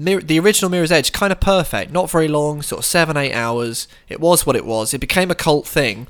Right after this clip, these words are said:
and it's almost one of those things like, be careful what you wish for. 'Cause you remember everyone was just, like,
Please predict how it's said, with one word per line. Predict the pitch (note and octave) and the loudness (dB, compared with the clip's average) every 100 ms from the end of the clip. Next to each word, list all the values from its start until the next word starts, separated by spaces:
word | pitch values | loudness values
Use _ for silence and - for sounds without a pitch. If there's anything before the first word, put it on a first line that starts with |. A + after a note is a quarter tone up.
| - - D3 | -20 -12 -4
and | D3 | -2
it's | D3 | 0
almost | F#3+ G3 F#3+ | 2 2 0
one | |
of | F3 | 0
those | D#3+ | 0
things | F3 D#3 | 0 0
like, | B2 | -2
be | A2 | -2
careful | - D3 C#3 C3 | 0 2 2 -2
what | B2 | -4
you | A#2+ | -2
wish | C3 C#3 | -2 -2
for. | - G#2 | -4 -8
'Cause | - - | -4 0
you | G#3+ | 2
remember | A#3+ G#3+ | 4 4
everyone | F#3+ F#3 F3 | 4 2 0
was | E3 | 0
just, | E3 - | 0 0
like, | D3 C3 - | 0 0 -6